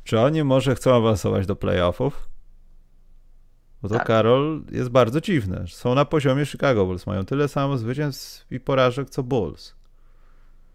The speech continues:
Speaker 1: Brakuje im troszeczkę, dużo troszeczkę, do dziewiątego miejsca, no ale jakby trochę wyprzedzili tych Bulls, no i poradzili sobie z Raptors, bo to jest ta trójka, co walczy dalej,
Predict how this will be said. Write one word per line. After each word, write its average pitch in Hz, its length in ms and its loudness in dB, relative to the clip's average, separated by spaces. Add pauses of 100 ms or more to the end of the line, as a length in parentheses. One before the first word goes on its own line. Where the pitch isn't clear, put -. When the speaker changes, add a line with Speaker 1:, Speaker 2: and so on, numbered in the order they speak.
(500)
Speaker 1:
Brakuje 143 520 -2
im 131 100 -2
troszeczkę, 117 760 -2 (440)
dużo 143 340 2
troszeczkę, 101 720 -4
do 113 120 -6
dziewiątego 123 560 -2
miejsca, 107 640 -2
no 113 140 -2
ale 156 280 6
jakby 120 320 4
trochę 127 300 4
wyprzedzili 113 580 -4
tych 101 160 -6
Bulls, 110 480 0 (1200)
no 110 180 0
i 127 60 2
poradzili 110 480 4
sobie 107 260 2
z 98 60 -2
Raptors, 101 580 0
bo 98 120 -6
to 98 100 -2
jest 95 200 0
ta 101 120 2
trójka, 95 360 0
co - 180 -4
walczy 90 340 0
dalej, 87 460 0